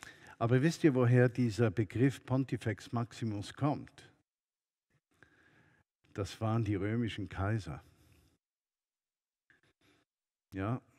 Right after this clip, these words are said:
Und, und das römische Reich war nicht ein Reich so organisiert wie die E U. Ja. <laughs> Jetzt müssen alle sagen, „Gott sei Dank.“ <laughs> Okay?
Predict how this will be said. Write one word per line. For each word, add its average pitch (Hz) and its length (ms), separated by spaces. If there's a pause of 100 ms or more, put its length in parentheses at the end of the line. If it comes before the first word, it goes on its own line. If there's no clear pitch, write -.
(2000)
Und, 113 200
und 113 280
das 98 220
römische 127 500
Reich 120 480
war 107 160
nicht 123 280
ein 123 140
Reich 110 520
so 117 300
organisiert 110 840
wie 107 100
die 110 200
E 110 260
U. 98 380 (600)
Ja. 101 120 (420)
<laughs> 90 300 (480)
Jetzt - 180
müssen 147 300
alle 139 260
sagen, 120 460 (200)
„Gott 135 340
sei 104 440
Dank.“ 110 720
<laughs> - 0 (1600)
Okay? 139 380